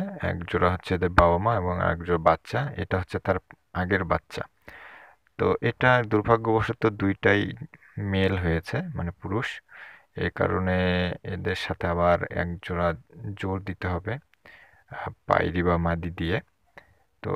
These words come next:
এইগুলোকেও আমি ছেড়ে দেবো একটু পরে, যাতে ওইখান থেকেও খাইতে পারে বা বাচ্চাগুলো খাওয়া শিখে যায়, এই কারণে মূলত ওকে, ওদেরকেও ছেড়ে দিতে হবে।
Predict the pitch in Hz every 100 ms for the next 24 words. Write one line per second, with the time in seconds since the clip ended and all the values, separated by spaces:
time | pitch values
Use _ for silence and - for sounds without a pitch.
0 | - 107 104 104 104 104 - 104 - 110
1 | 107 98 101 - 110 107 92 87 95 92
2 | - - 95 87 87 90 - 95 95 -
3 | - - 98 95 95 113 101 92 - 92
4 | 95 110 - - - - - - 95 90
5 | 90 - 101 101 95 - 113 107 - 107
6 | - 90 87 90 95 90 90 90 87 87
7 | 92 90 87 87 90 90 90 - 85 80
8 | 82 85 85